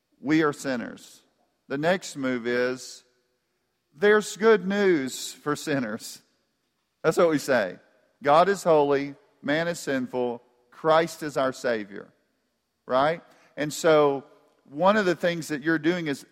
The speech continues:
one of the rhythms, one of the rhythms of your life is, "God is holy, you are sinful, Christ is Savior."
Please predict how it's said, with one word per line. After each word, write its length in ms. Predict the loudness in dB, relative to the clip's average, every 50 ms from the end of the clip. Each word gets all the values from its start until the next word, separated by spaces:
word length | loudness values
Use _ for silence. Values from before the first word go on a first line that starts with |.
| _ _
one 160 | -4 -2 0 0
of 80 | 2
the 120 | 2 0 2
rhythms, 960 | 2 4 4 4 4 4 2 2 2 0 -4 -6 -6 -8 -10 -10 -12 -16 -20 _ _ _ _ _ _ _ _ _ _ _ _ _ _ _ _ _ _ _ _ _
one 180 | -4 0 2 2
of 60 | 2
the 100 | 2 0
rhythms 520 | 0 4 4 4 4 4 2 0 -2 -2 0
of 180 | 0 0 2
your 140 | 0 0 0
life 400 | 2 4 6 6 6 4 2 0 -6
is, 480 | -6 -2 0 0 0 0 -2 -4 -10 -18 _ _ _ _ _ _ _ 2
"God 260 | 6 6 6 6 4
is 160 | 2 -2 -2
holy, 580 | 0 2 2 4 2 2 0 -2 -2 -4 -8 -14 -20 _ _ _ -12
you 260 | -6 -2 0 2 2
are 120 | 2 2
sinful, 640 | 0 -2 -6 -6 -6 -6 -6 -8 -8 -8 -8 -10 -16 _ _ _ _ _
Christ 440 | -4 0 2 2 2 0 -2 -8 -14
is 100 | -12 -12
Savior." 600 | -8 -4 -4 -4 -4 -6 -8 -10 -12 -14 -14 -18